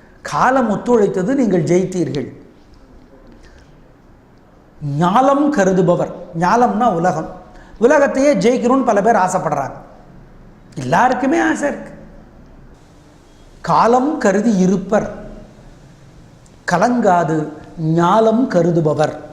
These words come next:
அப்ப காலத்தை எதிர்பார்த்து காத்திருக்க வேண்டும்.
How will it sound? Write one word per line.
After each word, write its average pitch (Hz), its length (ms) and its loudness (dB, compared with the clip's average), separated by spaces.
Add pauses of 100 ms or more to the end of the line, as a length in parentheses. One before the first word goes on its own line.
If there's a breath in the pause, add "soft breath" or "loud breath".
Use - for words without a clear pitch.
(1700)
அப்ப - 220 -2
காலத்தை 285 1000 -2 (340)
எதிர்பார்த்து 214 680 2
காத்திருக்க 208 560 -2
வேண்டும். 139 400 -4